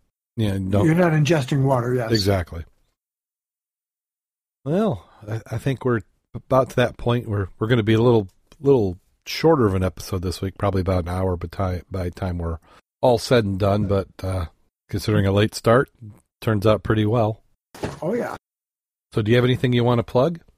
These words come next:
Speaker 2: Well, not for that. I know we got the, uh, club picnic coming up on the eleventh. I'll be putting out a little,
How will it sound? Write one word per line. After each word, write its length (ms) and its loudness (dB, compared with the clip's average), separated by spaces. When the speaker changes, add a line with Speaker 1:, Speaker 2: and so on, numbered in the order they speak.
Speaker 2:
Well, 240 6
not 260 4
for 120 2
that. 280 4
I 100 2
know 200 2
we 260 2
got 300 0
the, 220 2
uh, 160 2
club 300 -4
picnic 360 -4
coming 260 0
up 140 -2
on 160 4
the 80 2
eleventh. 600 2
I'll 240 0
be 140 2
putting 260 -4
out 160 0
a 60 2
little, 420 -2